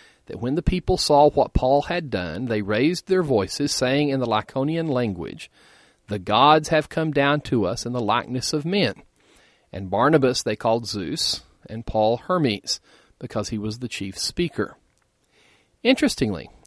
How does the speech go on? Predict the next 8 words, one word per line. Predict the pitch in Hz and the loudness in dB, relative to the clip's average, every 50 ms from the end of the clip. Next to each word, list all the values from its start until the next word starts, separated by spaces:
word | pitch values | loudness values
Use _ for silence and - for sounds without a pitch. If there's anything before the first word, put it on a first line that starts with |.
| - | -12
archaeological | 92 101 131 156 - - 226 196 156 147 156 175 165 - 175 - - 135 113 | -8 -6 -6 -4 -2 0 0 4 6 6 6 6 4 0 -6 -4 -2 -2 -2
discoveries | 104 120 - - - - 147 139 123 101 92 - - - - | -2 -2 -4 -4 -2 0 0 0 0 0 -4 -8 -8 -6 -4
have | 127 120 110 117 | -4 -2 -2 -2
lent | 117 123 117 - | -2 -2 -4 -4
credence | - - - 202 233 254 208 165 143 - - - | -6 -4 -2 0 0 2 0 0 -2 -4 -6 -6
to | - 123 | -6 -4
this | 113 117 - - | -4 -4 -6 -6
account, | 151 - 208 208 170 110 - - - | -8 -6 -4 -4 -4 -4 -6 -8 -14